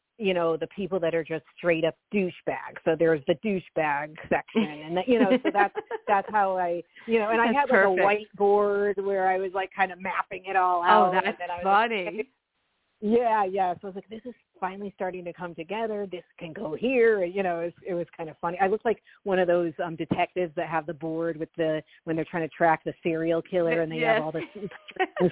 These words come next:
Speaker 1: <laughs> going from one, you know, town to the other. Is like, <laughs> that's what my
Speaker 2: And you
Speaker 1: board
Speaker 2: know,
Speaker 1: looks
Speaker 2: it's funny
Speaker 1: like.
Speaker 2: you say that too, 'cause I thought of that, but I also thought of a lot of musicians do that. Like, when I was recording music,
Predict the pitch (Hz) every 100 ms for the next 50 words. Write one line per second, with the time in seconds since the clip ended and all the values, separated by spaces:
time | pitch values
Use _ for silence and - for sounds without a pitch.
0 | 494 - 453 208 202 202 220 208 220 220
1 | 220 214 208 214 226 208 202 - 220 190
2 | 208 208 202 202 196 196 214 220 202 190
3 | 185 - - 403 - - 247 - 208 190
4 | 185 180 269 269 269 294 - - 240 254
5 | 240 - 226 294 247 180 - 392 _ -
6 | 277 269 185 196 170 - 180 175 185 180
7 | 170 180 165 160 180 175 180 185 185 175
8 | 170 - 208 254 247 175 156 226 427 277
9 | - 160 - - - _ _ _ - 208
10 | 208 196 190 190 196 185 160 _ _ _
11 | 180 190 - 202 180 170 202 311 320 -